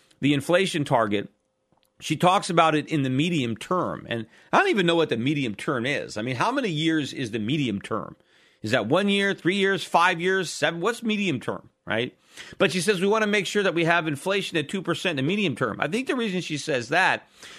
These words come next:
is so if it gets there today, well, that's not the medium term. So if we actually hit two percent, that's not really there. She has to be confident that it's gonna be there in the medium term. So who knows what, maybe it can go to three or four percent in the short term,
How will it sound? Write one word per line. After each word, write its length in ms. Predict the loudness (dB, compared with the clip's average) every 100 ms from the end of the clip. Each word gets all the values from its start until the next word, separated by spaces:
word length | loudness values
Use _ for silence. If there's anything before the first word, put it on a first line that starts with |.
| -4
is 180 | -2 2
so 140 | 2
if 80 | 2
it 80 | 0
gets 340 | 2 0 2
there 340 | 2 2 0 -6 _ _ _
today, 680 | 0 4 4 4 2 0 -2 0
well, 140 | 2
that's 220 | 2 2
not 180 | 0 0
the 60 | 0
medium 320 | 0 0 0
term. 260 | 0 0
So 140 | 0 -2
if 60 |
we 100 | 2
actually 360 | 2 0 0 0
hit 260 | 0 0 0
two 140 | -4
percent, 500 | -2 -4 0 -2 -4 _ _
that's 220 | 0 2
not 180 | 2 0
really 220 | 2 0
there. 380 | 2 2 2 -2 _ -14
She 180 | -2 0
has 140 | 0
to 80 | 0
be 120 | -2
confident 640 | 0 2 2 2 0 0
that 100 | 0
it's 120 | -2 -2
gonna 160 | -2
be 160 | 0 2
there 180 | 2 2
in 100 | 0
the 60 |
medium 380 | 0 2 2 -2
term. 320 | -4 -6 -6 _ _ _ -16
So 180 | -2 2
who 160 | 2 4
knows 240 | 2 2
what, 240 | 2 2 -2 0
maybe 300 | 2 2 0
it 60 |
can 100 | 2
go 120 | 2 2
to 80 |
three 240 | 0 0 0
or 60 |
four 260 | 2 2 2
percent 340 | 2 0 0
in 40 | 0
the 60 | -2
short 320 | 2 2 2
term, 300 | 0 0